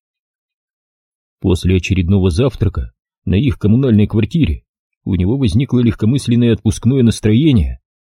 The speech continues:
словно он был где-нибудь на морском курорте в компании близких друзей. Вдобавок, ему предстояло совершить прогулку на яхте и вернуться назад с целой охапкой замечательных зелёных бумажек.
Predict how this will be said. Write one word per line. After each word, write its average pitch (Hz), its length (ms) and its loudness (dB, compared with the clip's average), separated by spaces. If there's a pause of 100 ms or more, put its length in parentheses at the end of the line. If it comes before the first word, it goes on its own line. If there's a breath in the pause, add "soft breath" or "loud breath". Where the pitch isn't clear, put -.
словно 101 440 2
он 104 160 2
был 113 180 0
где-нибудь 107 420 2
на 101 80 2
морском 107 400 0
курорте 110 560 0 (300)
в - 80 -20
компании 101 500 2
близких 87 460 -2
друзей. 95 560 0 (680)
Вдобавок, 92 760 0 (300)
ему 95 240 0
предстояло 120 580 -2
совершить 110 500 -2
прогулку 107 420 0
на 101 80 4
яхте 113 500 0 (360)
и 95 100 -2
вернуться 95 460 0
назад 98 500 0 (300)
с - 140 -16
целой 156 400 0
охапкой 143 420 0
замечательных 107 680 2
зелёных 110 420 0
бумажек. 110 560 0